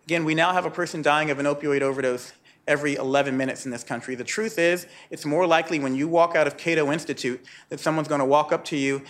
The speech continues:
and say, "We need you to respond to an opioid overdose," than it is that they're gonna say, "We need you to respond to someone who's having a cardiac arrest." And you saw the difference in the number of hands in terms of people who were able to respond.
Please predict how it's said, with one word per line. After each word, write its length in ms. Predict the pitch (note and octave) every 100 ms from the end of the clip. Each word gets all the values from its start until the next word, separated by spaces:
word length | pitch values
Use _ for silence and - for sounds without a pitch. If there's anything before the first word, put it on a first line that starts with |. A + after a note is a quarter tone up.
| -
and 100 | -
say, 200 | C3+ C#3+
"We 200 | C3+ C#3
need 300 | D3 D3+ C#3+
you 80 | D3
to 80 | C3+
respond 460 | C3 - D3+ C#3+ C#3
to 100 | C#3
an 80 |
opioid 340 | C#3 C#3 C#3+ C3+
overdose," 540 | C#3 D3 A#2 F#2+ - - _ _
than 120 | C#3
it 100 | B2+
is 140 | C3+ C3
that 120 | B2
they're 120 | C3+
gonna 160 | C3+ B2+
say, 160 | C3+
"We 160 | B2+ C3
need 160 | C3
you 80 | B2+
to 60 | B2
respond 560 | A#2 - C#3 B2 A#2+ - -
to 100 | -
someone 420 | D#3+ C3+ B2 A#2+ A#2 - _
who's 100 | C#3+
having 260 | D3 C3 A#2+
a 60 |
cardiac 400 | A#2 B2 A#2 A2+
arrest." 460 | G#2 G#2 F#2+ - - - - _ _ _ _ - -
And 120 | C3+
you 80 | C3+
saw 240 | E3 E3
the 80 | D3+
difference 420 | D#3 D#3 C#3 - -
in 120 | D3
the 60 | C3+
number 240 | C#3+ C3+
of 100 | B2
hands 360 | D3 C#3+ C3+ B2+
in 80 |
terms 240 | A#2+ C3+ B2
of 80 | A#2
people 400 | C#3+ C3+ A#2+ - -
who 60 | C#3+
were 80 | B2+
able 240 | C3 A#2
to 60 | A#2
respond. 480 | A#2 - A#2+ G2